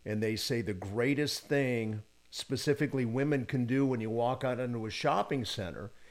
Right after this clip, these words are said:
is to be aware of your surroundings. And the majority of people that walk out of, um, shops or, or going shopping, if you will, they're staring at their cell phone. They don't even look around in the parking lot.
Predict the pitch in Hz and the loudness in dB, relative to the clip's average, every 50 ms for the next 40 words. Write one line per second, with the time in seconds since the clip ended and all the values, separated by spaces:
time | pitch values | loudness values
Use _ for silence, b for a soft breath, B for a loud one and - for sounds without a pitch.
0 | b b - - 120 101 120 117 110 127 123 127 120 120 117 117 104 110 107 104 | b b -4 -2 -2 0 0 0 2 4 4 4 4 4 4 2 2 0 -4 -4
1 | - - 117 101 104 110 107 104 101 87 - - - - - - b b b b | -4 -4 -4 -4 -2 -2 -2 -2 -4 -6 -8 -10 -14 -18 -18 -20 b b b b
2 | b b _ _ - - 113 117 113 117 107 - - 139 147 151 151 151 139 139 | b b _ _ -6 -4 -2 0 0 -2 0 4 4 6 6 6 6 4 2 0
3 | - - 151 151 151 143 139 131 123 113 110 110 117 120 127 123 - 113 - 101 | 0 2 2 2 2 2 2 0 2 0 2 2 2 2 0 0 -2 -2 0 0
4 | 110 117 117 113 - - 110 110 107 104 107 107 101 92 - - b b b b | 2 2 2 0 0 -2 -2 0 2 2 2 0 -2 -4 -8 -16 b b b b
5 | b b b b b - - - - - 98 92 92 92 92 90 90 90 80 71 | b b b b b -20 -20 -18 -12 -10 -8 -6 -6 -6 -6 -8 -8 -12 -14 -18
6 | - - - - - - - - - - - - - - - - - - - - | -20 -20 -20 -20 -20 -20 -20 -20 -20 -20 -20 -20 -20 -20 -20 -20 -12 -8 -2 0
7 | 143 143 160 151 117 - - - - - - - - - 107 104 104 107 101 101 | 2 4 4 4 2 0 -2 -6 -8 -8 -10 -10 -6 -2 0 0 2 2 0 0
8 | 98 95 87 - - _ _ _ - 107 107 101 104 98 110 120 123 120 113 101 | -2 -4 -6 -8 -14 _ _ _ -8 -6 -4 -4 -4 -2 -2 0 0 0 -2 -2
9 | - 139 127 139 147 147 - 120 110 107 101 101 - 113 104 95 92 92 87 95 | -2 -2 0 0 0 0 -2 -2 -2 -2 -2 -4 -4 -4 -4 -2 -2 -2 -2 -4
10 | 104 B B B B - - 139 127 - - 147 139 143 156 156 156 - 165 - | -6 B B B B -6 -6 -4 -2 0 0 0 2 2 0 -2 -2 -4 -4 -2
11 | - - 330 - - - 90 76 - 127 151 175 180 170 175 170 160 - - 147 | -2 -2 -2 -2 -4 -6 -6 -4 -2 -2 0 0 0 0 0 0 -2 -2 -2 -2
12 | 135 135 127 131 135 123 104 98 85 - 113 110 104 98 92 85 69 58 60 | 0 0 0 -2 -2 -2 -4 -6 -4 -4 -4 -4 -4 -4 -6 -6 -8 -8 -12